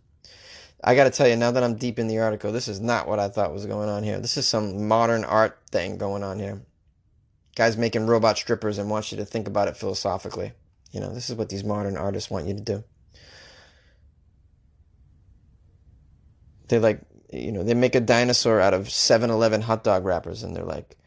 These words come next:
you're like, "Is that a dinosaur?" They're like, "Actually, it symbolizes destruction and revitalization." You're like, "Uh, no, dude, it's, uh, some seven eleven hot dog wrappers in the shape of a dinosaur."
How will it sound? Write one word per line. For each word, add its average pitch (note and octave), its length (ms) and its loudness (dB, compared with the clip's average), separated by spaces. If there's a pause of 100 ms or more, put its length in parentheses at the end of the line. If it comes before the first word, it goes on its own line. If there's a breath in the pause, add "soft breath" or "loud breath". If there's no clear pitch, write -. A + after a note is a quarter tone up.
(260)
you're - 100 -8
like, E2+ 120 -4
"Is A2+ 80 -4
that C3 120 4
a D#3 40 2
dinosaur?" C3+ 420 2
They're A#2 80 -4
like, A#2+ 200 -6
"Actually, A3 720 4 (840 loud breath)
it D3 120 -8
symbolizes D3+ 1300 -4 (300 soft breath)
destruction G#3 1000 -2 (260)
and C3+ 180 2
revitalization." A#2+ 1000 2 (180)
You're C3 100 -20
like, - 200 -20 (220)
"Uh, C3 540 2 (120)
no, F3+ 240 4
dude, E3+ 520 4
it's, - 300 -8
uh, C#3 220 4
some C#3 440 -4 (300)
seven D#3 300 0
eleven D3+ 240 2
hot D3+ 180 -2
dog B2 200 4
wrappers A#2 320 0
in A#2 80 -8
the A2+ 40 -6
shape A#2+ 240 -6
of A#2 100 -8
a A#2+ 40 -4
dinosaur." A#2 460 -6